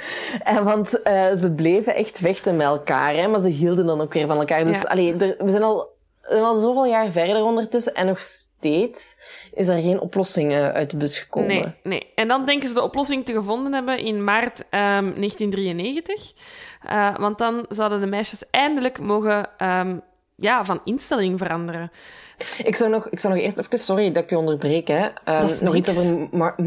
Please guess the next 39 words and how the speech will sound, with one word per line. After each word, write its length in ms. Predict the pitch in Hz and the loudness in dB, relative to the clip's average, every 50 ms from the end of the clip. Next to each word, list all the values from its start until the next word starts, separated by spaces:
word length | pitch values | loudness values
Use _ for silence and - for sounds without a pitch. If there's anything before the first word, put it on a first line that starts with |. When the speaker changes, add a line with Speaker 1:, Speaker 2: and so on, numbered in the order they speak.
| 180 185 - 165 156 - - - - | -2 -2 -4 -10 -16 -18 -16 -8 -8
Speaker 1:
<laughs> 520 | 190 - - - - - - - 269 - | -8 -8 -8 -10 -10 -10 -8 -8 -4 0
over 180 | - 185 180 170 | 2 2 2 2
Marjorie 420 | 165 180 208 190 180 202 202 175 | 2 2 2 2 2 2 2 2
Wallace, 520 | 143 143 143 175 196 175 139 - - - | 2 2 2 2 0 0 -2 -2 -6 -2
eh, 280 | - 151 147 143 147 139 | 0 0 2 2 2 2
willen 240 | 147 147 147 151 143 | 2 2 2 2 0
zeggen. 380 | 131 143 139 135 151 147 143 143 - | 0 0 0 2 2 0 0 -2 -2
Speaker 2:
Ah 180 | - - 466 508 | 0 2 4 4
Speaker 1:
De 60 | 480 | 6
Speaker 2:
ja, 100 | 392 285 | 6 6
oké, 80 | 269 285 | 6 4
Speaker 1:
auteur 260 | - - - 240 240 | 2 2 4 4 4
Speaker 2:
dat 140 | - 214 208 | 4 4 4
Speaker 1:
van 100 | 196 175 | 4 4
het 80 | 196 190 | 4 2
Speaker 2:
mag. 80 | 175 | 2
Speaker 1:
boek. 100 | 190 254 | 0 2
Speaker 2:
Ja, 180 | 214 208 175 - - | 2 0 0 0 -2
dat 140 | 196 202 185 | -2 -2 -2
mag. 260 | 180 175 165 190 - - - - - 202 | -2 -4 -8 -10 -10 -10 -10 -2 0 2
Speaker 1:
Omdat 220 | 196 202 202 196 | 4 2 2 2
die 180 | - 233 233 220 | 2 2 4 4
hen 120 | 214 220 | 2 2
eigenlijk 360 | 208 180 202 214 226 226 214 - - | 2 2 4 2 2 0 -2 -2 0
echt 220 | 170 208 202 - | 0 0 2 2
in 140 | 202 214 175 | 2 2 4
Broadmoor 460 | 156 165 160 202 214 214 196 190 190 | 4 4 4 4 2 2 2 2 2
echt 180 | - 196 - - | 2 -2 -6 -4
super 260 | - 202 233 220 185 | -2 0 2 2 2
vaak 260 | 156 160 165 180 - | 2 2 0 0 0
is 120 | 208 190 - | -2 -2 0
gaan 440 | - 190 170 175 175 175 165 160 | 0 2 2 2 2 2 2 2
bezoeken. 500 | 156 165 147 147 165 165 - 185 156 147 | 2 2 2 0 -2 0 2 0 2 2
Speaker 2:
Oh 60 | 180 220 | 2 2
ja, 140 | 214 190 - - | 2 0 0 0
ja, 140 | - 185 - | -2 0 2
dat 100 | - 156 | 2 4
is 60 | 151 151 | 4 4
Speaker 1:
Ehm, 60 | 156 | 4